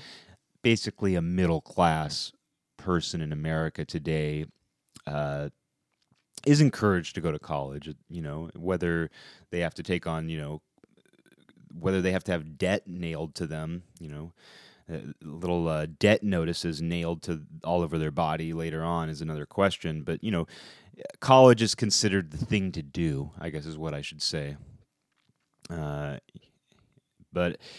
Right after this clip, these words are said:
you know, even that's a pretty arbitrary choice. Like, "Oh, these are the ones I can get into.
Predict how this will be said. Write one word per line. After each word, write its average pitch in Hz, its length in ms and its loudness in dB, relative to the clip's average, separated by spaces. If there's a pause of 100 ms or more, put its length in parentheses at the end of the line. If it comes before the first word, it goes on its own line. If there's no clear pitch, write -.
(520)
you 104 140 0
know, 104 80 6
even 120 340 6
that's 110 380 6
a 95 60 0
pretty 95 300 -2
arbitrary 85 640 0
choice. 76 580 0
Like, 82 160 2
"Oh, 98 240 6
these 95 160 2
are 104 60 2
the 95 80 6
ones 92 220 2
I 87 100 0
can 82 160 -4
get 80 240 -2
into. 73 560 -4